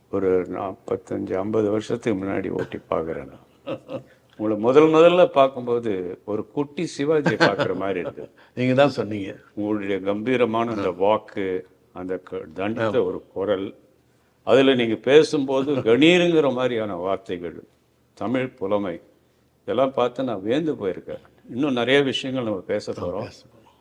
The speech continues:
Speaker 1: உங்களை பற்றி நிறைய விஷயங்கள் நிறைய பேருக்கு தெரியாது.
Speaker 2: <laughs>
Speaker 1: இருந்தாலும் சில விஷயங்களை நான் சொல்லும்போது அது வந்து அவங்களுக்கு ஒரு
Speaker 2: ஆமா, ஆமா.
Speaker 1: உண்டாக்கும். இன்னைக்கு இந்தியா கிளிட்ஸ் நேயர்கள் அனைவருக்கும் இந்த வாய்ப்பு அளித்ததுக்கும்,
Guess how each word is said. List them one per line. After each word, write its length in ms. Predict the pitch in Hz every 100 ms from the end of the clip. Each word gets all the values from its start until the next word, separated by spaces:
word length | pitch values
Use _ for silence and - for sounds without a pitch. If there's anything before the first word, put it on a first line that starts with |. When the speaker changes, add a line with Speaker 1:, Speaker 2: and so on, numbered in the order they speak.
| _
Speaker 1:
உங்களை 220 | 101 113
பற்றி 340 | 113 120 120 127
நிறைய 280 | 107 120 117
விஷயங்கள் 420 | 113 - 117 101
நிறைய 240 | 107 127
பேருக்கு 320 | 123 120 110
தெரியாது. 640 | - 104 107 90 90 147 -
Speaker 2:
<laughs> 40 |
Speaker 1:
இருந்தாலும் 640 | 113 143 147 160 196 214 - _
சில 240 | - 131
விஷயங்களை 480 | 127 120 131 135 131
நான் 160 | 110 104
சொல்லும்போது 720 | - 107 113 104 101 120 101
அது 200 | 90 90
வந்து 520 | 90 98 98 85 76 _
அவங்களுக்கு 640 | 82 87 87 85 87 80
ஒரு 320 | 80 76 76 76 _ -
Speaker 2:
ஆமா, 260 | 101 95 101
ஆமா. 720 | 101 - - _ _ 85 85 87
Speaker 1:
உண்டாக்கும். 640 | 92 92 87 - 101 - _ _ _ _ _ _ _ _ _ _ _
இன்னைக்கு 640 | - 107 104 101 95 90 98
இந்தியா 200 | 107 113
கிளிட்ஸ் 340 | 104 98 -
நேயர்கள் 420 | 98 98 92 90
அனைவருக்கும் 480 | 90 95 98 92 120
இந்த 140 | 92 87
வாய்ப்பு 360 | 95 104 -
அளித்ததுக்கும், 600 | 90 92 - 85 - 110